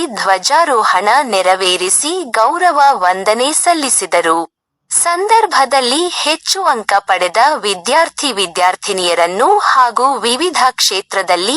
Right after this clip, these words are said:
ಸಾಧನೆಗೈದ ಸಾಧಕರನ್ನು ಸನ್ಮಾನಿಸಲಾಯಿತು.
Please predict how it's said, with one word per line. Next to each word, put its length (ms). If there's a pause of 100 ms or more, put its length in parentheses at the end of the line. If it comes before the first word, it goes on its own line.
ಸಾಧನೆಗೈದ 1000 (140)
ಸಾಧಕರನ್ನು 1040
ಸನ್ಮಾನಿಸಲಾಯಿತು. 1300